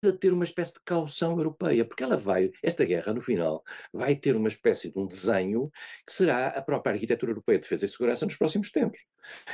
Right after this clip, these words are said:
E, portanto, ter um, um interlocutor europeu, particularmente a França, que é membro permanente do Conselho de Segurança, tal como a China, poder nuclear, tal como a China, eh,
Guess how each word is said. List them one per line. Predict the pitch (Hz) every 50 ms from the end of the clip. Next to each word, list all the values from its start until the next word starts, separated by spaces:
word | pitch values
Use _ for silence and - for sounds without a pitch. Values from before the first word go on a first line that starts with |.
| - - - -
E, | -
portanto, | - - - 180 151 - - - - - _ _
ter | - 220 226 202
um, | 202 190 175 170 170 - -
um | 160
interlocutor | 160 139 156 139 139 - - - 185 185 185 - -
europeu, | 156 147 143 - - 110 95 90 82 - _ _ _ _ _ _ _ _
particularmente | _ 196 190 - 185 - 160 151 147 139 139 156
a |
França, | 139 - 123 107 101 87 - - -
que | - - - 127 110
é | 92 87 87 - _
membro | 95 107 123 123 113 110
permanente | - 113 104 110 107 107 101
do | -
Conselho | - 101 - 113 98
de | -
Segurança, | - - 101 107 104 101 - 95
tal | - 143 135 - -
como | 104 104
a |
China, | - - 90 82 80 85 85 - - - - - - - - _
poder | - 165 160 170
nuclear, | 147 147 139 - 139 123 123 117 104 101 - -
tal | - 180 160 139
como | - 127 113
a | 107
China, | - - 101 87 85 85 85 87 - _ _ - - - - - - _ _ _ _ _
eh, | - 165 165 170 170 160